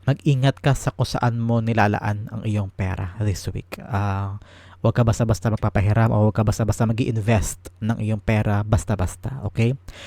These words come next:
In the area of your fortune, you have the Nine of Wands. I'm seeing you've worked so, so hard, uh, so,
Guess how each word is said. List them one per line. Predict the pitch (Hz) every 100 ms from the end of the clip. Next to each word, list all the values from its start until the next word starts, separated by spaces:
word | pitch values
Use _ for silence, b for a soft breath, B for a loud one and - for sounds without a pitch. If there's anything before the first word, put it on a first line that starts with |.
| B B
In | 135 131
the | 143
area | 139 143 139
of | 123 -
your | 123
fortune, | - 160 208 - 170 156 156 156 165 - - - b b -
you | 131
have | 135 123 120
the | 120
Nine | 120 123 127
of | 117 127
Wands. | 113 117 110 -
I'm |
seeing | 113 - 151 139 135 B B B -
you've | 139 131 117 -
worked | 151 - -
so, | 147 127 - -
so | 139 143
hard, | 139 139 139 143 139 -
uh, | 110
so, | -